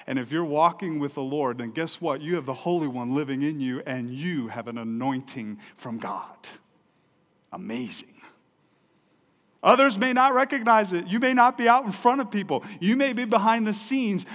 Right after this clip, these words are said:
but your friends, your family, those you serve, they're gonna see it because Christ in you is going to reveal something through you about himself.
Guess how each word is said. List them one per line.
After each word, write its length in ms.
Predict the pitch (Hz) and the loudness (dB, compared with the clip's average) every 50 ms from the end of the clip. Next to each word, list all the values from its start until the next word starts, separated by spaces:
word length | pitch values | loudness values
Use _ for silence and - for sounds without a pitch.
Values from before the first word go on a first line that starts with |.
| 202 - | -8 -4
but 200 | - 170 147 - | -4 -4 -4 -4
your 120 | 151 143 131 | -4 -4 -4
friends, 520 | - - 185 196 214 214 220 214 180 156 | -2 -2 0 0 0 0 -2 -4 -6 -6
your 120 | 131 117 113 | -8 -10 -10
family, 600 | - - 190 202 196 196 202 202 202 202 196 190 214 208 - - | -4 -4 -2 -2 0 -2 -2 -4 -4 -4 -6 -8 -10 -12 -6 -2
those 240 | 165 175 180 147 | -2 0 0 -2
you 100 | 139 135 | -4 -6
serve, 540 | 123 - - - - 208 208 202 202 196 202 - - - - | -6 -4 -4 0 2 2 4 4 2 0 -2 -6 -14 -8 -2
they're 160 | - 202 220 | 0 2 2
gonna 220 | 214 240 214 196 | 2 2 0 0
see 320 | 185 - - - 151 143 156 | -2 -4 -4 -4 -4 -4 -4
it 200 | 151 147 - - - - _ _ _ _ _ _ _ _ _ _ _ _ _ _ _ _ _ _ | -6 -8 -12 -18 -20 -20 _ _ _ _ _ _ _ _ _ _ _ _ _ _ _ _ _ _
because 300 | - 131 - 160 135 - | -10 -8 -6 -8 -8 -8
Christ 500 | - - - 175 165 160 151 - - - - | -8 -2 0 0 0 0 -4 -8 -12 -12 -6
in 280 | - 180 160 151 147 131 | 0 2 2 2 2 -2
you 220 | 120 110 104 - - - - _ _ _ _ _ _ _ _ _ _ _ _ _ _ _ _ _ _ _ _ _ _ _ _ _ _ _ _ _ _ _ _ _ _ - | -8 -12 -14 -14 -16 -20 -20 _ _ _ _ _ _ _ _ _ _ _ _ _ _ _ _ _ _ _ _ _ _ _ _ _ _ _ _ _ _ _ _ _ _ -18
is 120 | 117 107 | -14 -10
going 340 | - 127 123 123 123 117 104 | -8 -8 -6 -6 -6 -6 -8
to 80 | 117 | -8
reveal 420 | 113 113 110 104 107 127 127 127 - | -10 -10 -10 -8 -8 -8 -6 -6 -8
something 540 | - - - 127 113 107 - - 107 101 98 | -10 -12 -12 -10 -12 -12 -12 -12 -14 -14 -14
through 460 | - - - - 147 143 135 123 104 | -16 -18 -16 -12 -8 -8 -8 -8 -8
you 220 | 98 95 85 - - - _ _ _ _ _ _ _ _ _ _ - | -12 -16 -18 -20 -20 -20 _ _ _ _ _ _ _ _ _ _ -16
about 240 | - - 110 98 92 | -12 -8 -8 -8 -8
himself. 800 | 92 - 95 - - - - 78 71 - _ - - - - - | -10 -14 -14 -12 -12 -10 -12 -12 -14 -18 _ -20 -20 -20 -20 -20